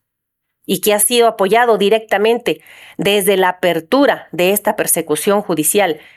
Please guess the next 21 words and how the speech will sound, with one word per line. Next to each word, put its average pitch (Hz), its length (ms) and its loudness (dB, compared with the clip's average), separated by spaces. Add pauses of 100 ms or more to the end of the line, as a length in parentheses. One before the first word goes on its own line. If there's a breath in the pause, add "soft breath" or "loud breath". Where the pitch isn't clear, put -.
(160 loud breath)
el 170 240 0
nueve 214 260 4
de 180 80 2
abril 190 360 0
de 170 120 0
dos 151 180 0
mil 185 140 2
catorce, 208 560 -2 (320 soft breath)
personalmente 262 1120 0 (240)
por 185 200 0
el 170 80 0
entonces 208 460 0
presidente 185 580 -2
de 156 60 0
Estados 180 420 -4
Unidos 180 460 0 (120)
de 175 180 -2
Norteamérica. 165 800 -4 (1400 loud breath)
Exijo 254 480 -2
el 226 140 -2
fin 269 440 -2